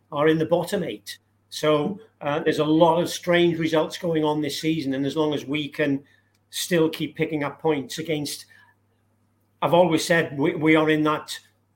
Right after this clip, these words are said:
ten team league, but I tell you what, we, we're in a, a,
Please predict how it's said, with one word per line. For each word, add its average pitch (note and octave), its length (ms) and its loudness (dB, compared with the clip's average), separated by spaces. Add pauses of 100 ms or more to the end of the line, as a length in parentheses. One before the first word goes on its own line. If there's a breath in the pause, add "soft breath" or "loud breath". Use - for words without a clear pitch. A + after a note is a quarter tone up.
ten E3 520 0
team D#3+ 460 -4
league, C#3+ 540 -2 (460 soft breath)
but E3 120 0
I D#3+ 40 2
tell F3+ 260 2
you C#3+ 120 0
what, D3 420 0
we, D#3+ 260 0
we're E3 280 0
in E3 140 2
a, D3+ 140 -2 (360 loud breath)
a, D3+ 440 -2